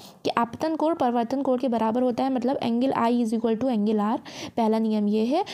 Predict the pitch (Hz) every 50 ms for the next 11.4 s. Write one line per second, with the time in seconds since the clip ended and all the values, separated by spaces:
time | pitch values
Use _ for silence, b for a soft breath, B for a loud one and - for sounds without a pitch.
0 | 302 254 B 240 214 262 277 262 - 330 320 311 311 294 294 302 294 294 294 277
1 | 262 277 269 262 277 294 302 311 277 302 302 - - 277 269 285 285 320 330 320
2 | - 294 277 269 269 269 262 269 247 240 240 240 240 226 233 240 254 262 247 262
3 | 262 262 254 269 269 269 269 277 269 262 269 339 440 - B B 330 269 B -
4 | 262 247 247 254 226 277 285 285 285 302 349 440 - B B B B 233 240 233
5 | 254 254 247 247 - 285 262 294 320 349 349 339 - 247 233 247 262 262 254 247
6 | 247 269 339 381 B B 269 B - 254 269 294 311 311 285 240 233 233 202 247
7 | 277 269 - 240 220 214 202 214 202 202 208 - 247 214 269 302 - - 240 233
8 | - 277 294 240 240 233 226 220 226 233 220 208 208 208 - 208 208 214 214 214
9 | 269 247 220 269 339 339 B B B 254 B 262 262 247 254 - 339 330 330 247
10 | 240 247 240 254 247 233 220 220 220 220 226 254 285 294 262 220 214 214 226 226
11 | 233 226 220 208 202 196 190 196